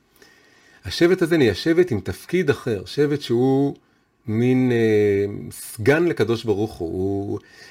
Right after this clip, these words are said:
הוא מתפעל את כל הסיפור. והוא לא חונה, ב-, ב-, הוא לא נמצא בין שנים עשר השבטים שחונים מסביב למשכן, הוא נמצא עם המשכן עצמו במרכז, והוא מפעיל את המשכן, והם שרים, והם מביאים את הקורבנות,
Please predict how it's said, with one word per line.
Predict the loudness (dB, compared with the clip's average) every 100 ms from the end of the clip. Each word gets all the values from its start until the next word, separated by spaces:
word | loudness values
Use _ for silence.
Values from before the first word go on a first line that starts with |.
| -16
הוא | -6 -2
מתפעל | 0 -2 -4 2 2
את | 4
כל | 0
הסיפור. | 0 -4 -4 -2 -2 -6 _ _ _ -20 -20 -20 _
והוא | -4 2 6 6 6 4 0 0 6 8 8 4 _ _ 0
לא | 2 2
חונה, | 4 4 6 6 4 -4 0
ב-, | 4 4 4 0 -4
ב-, | -4 -2
הוא | 0 4
לא | 2
נמצא | 4
בין | 2
שנים | 2 -2
עשר | -2 -2
השבטים | -2 -2 -4
שחונים | -4 -2 0 0
מסביב | 0 0 2
למשכן, | 0 -2 -2 0 2
הוא | 4 6
נמצא | 4 2
עם | 4 6
המשכן | 4 2 -2
עצמו | 0 -2
במרכז, | 2 2 0 0 -4 -4 -10 _ _ _ -20 -20 _
והוא | 0 2
מפעיל | 2 0 -2
את | 2
המשכן, | 0 0 -2 -2 -2 -2
והם | 0 0
שרים, | -2 -2 0 2 4 4 2
והם | -2
מביאים | -2 -2
את | -2
הקורבנות, | -2 0 2 4 4 4 0